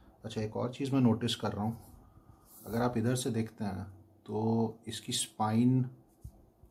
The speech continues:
टेढ़ी हो गई है, अगर आप देख सकते हैं तो, जिसके कारण यहाँ से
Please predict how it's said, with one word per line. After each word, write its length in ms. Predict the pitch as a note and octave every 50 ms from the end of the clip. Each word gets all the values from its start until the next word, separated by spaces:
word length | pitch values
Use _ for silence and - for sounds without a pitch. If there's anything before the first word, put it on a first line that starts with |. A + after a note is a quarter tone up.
| _ _ _ - - - - _ _ _ _ _ - _
टेढ़ी 280 | - A#2+ A2+ A2+ B2 B2
हो 100 | A2 G2
गई 140 | F#2 F#2 F#2
है, 180 | F#2+ F#2+ - - - - _ _ _ _ _ - - - _ _ _ _ _ _ _ _ _ _ _ _ -
अगर 180 | - F#2 F#2+
आप 240 | G2 G2+ G2 G2 - - -
देख 160 | F#2 F#2 -
सकते 300 | - F#2+ F#2+ - - G#2
हैं 100 | G2 F#2
तो, 180 | F#2 G2+ F#2+ - - - - _ _ - - _ - _ _ _ _ _ _ _ _ _ _ _
जिसके 220 | - - - - A2+
कारण 560 | A2+ - G#2+ A2 A2+ A#2+ B2+ C3+ C#3 C#3 B2 - - - - - -
यहाँ 340 | G2 G#2+ G2+ G2+ B2 B2 B2
से 360 | - - - A2 A#2 C3+